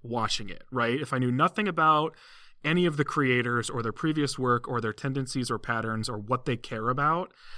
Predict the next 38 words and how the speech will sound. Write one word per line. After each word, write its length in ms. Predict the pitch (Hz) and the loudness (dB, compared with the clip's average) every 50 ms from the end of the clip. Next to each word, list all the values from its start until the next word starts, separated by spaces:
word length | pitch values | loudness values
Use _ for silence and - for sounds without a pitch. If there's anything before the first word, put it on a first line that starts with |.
| - - - - | -10 -10 -4 -2
I 80 | 143 143 | -2 0
think 260 | - - 247 247 - | 2 2 0 0 0
you 100 | 226 226 | 0 2
would 120 | 202 180 165 | 2 2 2
still 300 | - - - 170 165 160 | 0 0 0 0 0 0
get 180 | 131 147 151 - | 0 -2 -2 0
to 140 | - 156 143 | 0 0 0
a 40 | |
point, 360 | 123 123 - 143 131 131 135 - - | 0 -2 -2 0 0 0 0 0 2
if 240 | 165 180 185 - 190 | 0 2 2 0 -4
you 120 | 185 185 | -4 0
were 160 | 175 160 147 | 0 0 0
doing 360 | 135 117 135 143 147 143 135 | 2 2 2 2 2 2 2
what 160 | 131 139 135 131 | 0 -2 -2 0
we're 180 | 131 123 120 | 0 0 0
doing, 320 | 110 98 117 117 117 117 113 | 0 -2 -2 -2 0 -2 -2
if 160 | 110 107 - | -4 -4 -6
you're 160 | 123 127 135 | -6 -4 -2
analyzing 520 | 123 120 123 131 127 123 123 117 123 123 | -2 0 0 0 0 0 0 0 -2 -2
it 60 | 120 123 | -2 -2
or 80 | 120 110 | -4 -4
being 360 | - 123 123 120 117 120 117 - - - - - - - | -4 -2 -2 -2 -2 -2 -4 -6 -8 -12 -16 -18 -14 -8
specifically 600 | - - - - 135 - 151 143 143 - - 123 | -6 -4 -2 0 0 0 0 -2 0 0 0 0
critical, 800 | 117 - - - 147 139 135 - - 113 107 107 110 113 - - - - _ - _ _ _ - | 0 0 2 2 4 2 2 0 -2 -4 -4 -4 -6 -8 -10 -12 -18 -20 _ -20 _ _ _ -4
uh, 160 | 131 123 117 | 2 2 2
from 160 | 113 - 139 | 2 2 0
a 60 | 131 123 | 0 0
storytelling 640 | - - - 135 135 131 127 - 135 123 113 107 | 0 0 2 2 2 2 2 0 0 0 0 -2
perspective, 640 | - 120 - - 143 143 139 - - 113 107 104 101 - - - _ - | -4 -6 -4 -2 -2 -4 -2 -2 -2 -2 -2 -4 -6 -10 -16 -20 _ -6
you'd 320 | 131 139 170 185 180 - | 0 0 0 0 0 0
pick 200 | - - 262 - | 0 0 2 4
up 160 | 262 240 - | 2 2 4
on 380 | - 143 135 127 123 120 120 120 - | 4 4 6 6 6 4 0 -2 -2
these 260 | 123 127 120 117 - | -2 -2 0 -2 -2
things 500 | - - 127 117 113 113 113 117 110 - - | -4 -2 -2 -2 -2 -2 -4 -4 -6 -4 -2
and 120 | 151 131 | -2 0
say, 500 | 123 - - 143 135 135 131 131 131 127 - - - - - - - - - - - - - - | 0 0 0 2 2 2 2 2 0 -2 -4 -10 -18 -20 -20 -20 -20 -20 -20 -20 -20 -10 0 2
"It, 140 | 185 - | 2 2